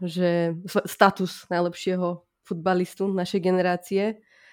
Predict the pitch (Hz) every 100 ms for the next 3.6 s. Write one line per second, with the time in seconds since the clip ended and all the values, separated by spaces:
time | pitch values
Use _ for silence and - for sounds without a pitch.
0 | - - _ - 165 160 180 165 165 165
1 | - 165 180 170 165 185 165 170 165 170
2 | - 202 202 _ _ _ - _ _ _
3 | _ 185 190 185 185